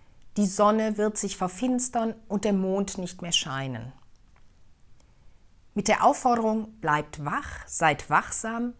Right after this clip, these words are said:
endet Jesus. Und ich, ich wollte am liebsten meine Augen schließen. Bis ich über die Mauer in Neuperlach bei München las.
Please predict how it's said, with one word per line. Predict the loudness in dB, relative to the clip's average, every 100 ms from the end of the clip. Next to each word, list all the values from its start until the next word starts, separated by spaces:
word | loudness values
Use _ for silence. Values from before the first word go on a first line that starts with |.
| -20 -20 -10
endet | 0 2 2 0
Jesus. | -6 -6 -8 -10 -10 -12 -14 -14
Und | -12 -10
ich, | -8 -8 -10 -14 -16 -20 -20 -20 -20 -16 -8
ich | 0 4 6
wollte | 4 4 2
am | 2
liebsten | 2 -2 -4 2
meine | 4 6 8
Augen | 8 8 4 -4
schließen. | -6 -6 -10 -12 -14 -16 -20 -20 -20 -20 -20 -20 -20 -20 -20 -20 -20 -20 -20 -6
Bis | -2 -2 -2
ich | -6 -6 -10 -10
über | -8 -6
die | -4
Mauer | -2 0 2 0
in | 0 -4
Neuperlach | -4 -4 -6 -6 -2 -2 -4 -6
bei | -8
München | -6 -6 -8 -10 -10
las. | -10 -8 -4 -4